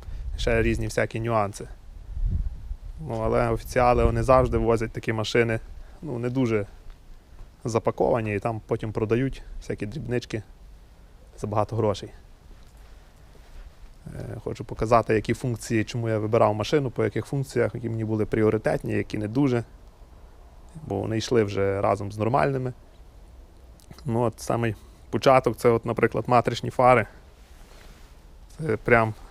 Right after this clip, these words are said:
must have. Я от поїздив півроку, вісім тисяч чи дев'ять вже проїхав. Я вже не уявляю, як то би я без них їздив.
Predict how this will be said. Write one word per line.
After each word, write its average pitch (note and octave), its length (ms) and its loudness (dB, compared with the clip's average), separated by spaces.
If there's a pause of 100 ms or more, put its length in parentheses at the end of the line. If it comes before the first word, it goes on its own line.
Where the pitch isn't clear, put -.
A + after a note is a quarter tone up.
(280)
must A#2 340 2
have. G#2 180 8
Я G2+ 80 4
от G2+ 100 2
поїздив A2+ 380 0
півроку, A2+ 480 2 (220)
вісім G#2+ 220 -6
тисяч A2 300 -4
чи G#2 160 -6 (200)
дев'ять A2 320 4
вже G#2+ 100 -4
проїхав. A2 500 0 (520)
Я - 60 -12
вже - 140 -2
не A2+ 100 0
уявляю, A2+ 420 4
як F#2+ 120 -2
то - 100 -8
би G#2 120 -2
я G2+ 80 0
без G#2 180 -4
них G#2 240 -4 (280)
їздив. A#2+ 380 0